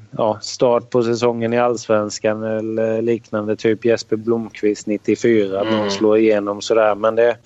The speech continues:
Speaker 1: jag tror man kommer satsa på säkra kort. Sen, eh,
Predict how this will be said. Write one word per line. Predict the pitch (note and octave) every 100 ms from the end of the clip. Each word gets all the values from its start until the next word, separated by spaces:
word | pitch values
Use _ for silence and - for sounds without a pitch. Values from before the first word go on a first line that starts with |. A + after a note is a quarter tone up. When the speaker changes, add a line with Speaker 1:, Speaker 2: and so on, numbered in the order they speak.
| - - - -
Speaker 1:
jag | -
tror | - C3
man | C3
kommer | C3 C3 C3
satsa | G#2+ - C3+ - A#2
på | -
säkra | C3 B2+ - A#2
kort. | A#2 A#2 A#2
Sen, | - A#2+ A#2+ A#2+
eh, | A#2+ B2